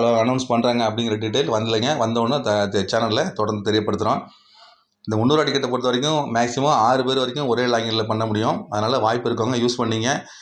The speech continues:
ஆறு பேருக்கு மேல நிறைய பேர் போற பிளான் இருந்தீங்கன்னா ரெண்டு மொபைல் வச்சுக்கிட்டு தனித்தனியா ஆளை பிரிச்சு வச்சுட்டு அந்த மாதிரி கரெக்டா போட்டு எடுத்துங்க. தவறு இல்லாம பண்ணீங்கன்னா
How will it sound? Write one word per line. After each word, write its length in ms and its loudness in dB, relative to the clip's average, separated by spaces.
ஆறு 180 2
பேருக்கு 260 0
மேல 200 0
நிறைய 200 2
பேர் 200 -2
போற 200 0
பிளான் 220 -2
இருந்தீங்கன்னா 420 -4
ரெண்டு 240 -2
மொபைல் 260 2
வச்சுக்கிட்டு 360 -2
தனித்தனியா 420 0
ஆளை 200 2
பிரிச்சு 240 -2
வச்சுட்டு 340 -2
அந்த 140 -2
மாதிரி 140 -2
கரெக்டா 280 0
போட்டு 220 0
எடுத்துங்க. 340 -2
தவறு 240 2
இல்லாம 260 0
பண்ணீங்கன்னா 320 -4